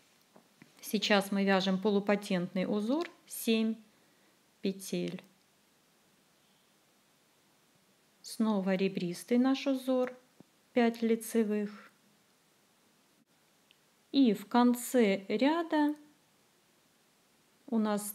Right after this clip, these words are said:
три петли патентного узора для симметрии мы провяжем. И кромочную закроем изнаночной.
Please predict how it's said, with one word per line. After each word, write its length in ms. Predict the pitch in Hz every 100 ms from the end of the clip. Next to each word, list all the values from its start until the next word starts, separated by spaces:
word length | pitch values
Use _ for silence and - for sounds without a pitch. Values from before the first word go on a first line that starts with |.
| -
три 460 | 233 233 208 190 - _ -
петли 400 | 208 208 214 202
патентного 840 | 202 196 196 196 185 190 185 185
узора 560 | 220 214 254 330 285 233
для 340 | 190 208 247
симметрии 760 | 240 - 196 180 165 - 170 170
мы 160 | 165
провяжем. 760 | 165 170 156 160 160 170 170 180 _ _ _ _ _ _ _ _ _ _ _ _ _ _ _ _ _ -
И 80 | 370
кромочную 960 | - 254 269 247 233 - 220 208 208
закроем 560 | 202 190 - 208 202 190
изнаночной. 960 | 196 175 175 170 165 165 - 175 175